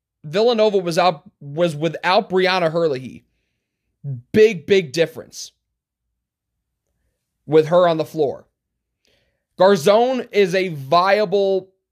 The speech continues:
sidekick to Siegrist, but she doesn't bring the same elements of the game that Herlihy does. And Garzon, twelve points, ten rebounds, but three for eleven from the field, one for five from three.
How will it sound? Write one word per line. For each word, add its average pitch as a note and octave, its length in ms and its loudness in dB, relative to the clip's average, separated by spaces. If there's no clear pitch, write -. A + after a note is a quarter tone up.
sidekick G3 840 -2
to F3 80 -8
Siegrist, D3 680 -10
but E3 180 2
she F3 160 -6
doesn't G#3 460 0
bring F#3 400 -4
the D#3+ 80 0
same F#3 760 -8
elements F3 420 0
of F#3+ 80 -2
the D#3 80 -2
game D#3+ 300 -2
that C3+ 160 -6
Herlihy C3+ 440 -4
does. - 340 -18
And D3 260 0
Garzon, F3 640 0
twelve F#3+ 280 0
points, E3+ 400 -6
ten F3 240 -4
rebounds, D3+ 480 -4
but C3+ 200 -8
three E3+ 200 -6
for G#3 160 -4
eleven E3+ 240 0
from D#3+ 100 -6
the C#3+ 80 -12
field, C#3+ 220 -6
one D#3+ 160 -2
for D#3+ 100 -10
five D3+ 300 -4
from B2 100 -14
three. D3 420 -10